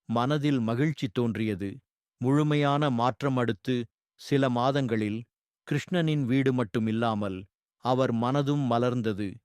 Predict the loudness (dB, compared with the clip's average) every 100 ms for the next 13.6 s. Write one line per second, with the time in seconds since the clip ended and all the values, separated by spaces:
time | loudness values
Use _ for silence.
0 | _ _ _ -2 0 2 0 0 0 0
1 | -2 -2 -2 -6 -4 -4 0 0 2 -2
2 | 0 -2 0 -2 -2 0 0 0 0 -2
3 | -8 _ _ _ _ _ _ -2 2 4
4 | 4 4 4 4 4 4 4 2 2 0
5 | 0 0 2 2 2 0 2 0 0 -2
6 | -2 -6 _ _ _ _ -2 0 2 0
7 | 0 0 0 -2 -6 _ _ _ _ -8
8 | -4 -2 0 -2 0 0 2 2 2 0
9 | 2 2 2 2 0 0 -2 0 0 -2
10 | -2 -4 -10 _ _ -2 0 2 2 0
11 | -6 _ -2 2 2 2 0 0 0 0
12 | 0 2 2 2 2 0 0 0 -2 -2
13 | 0 0 0 -2 -6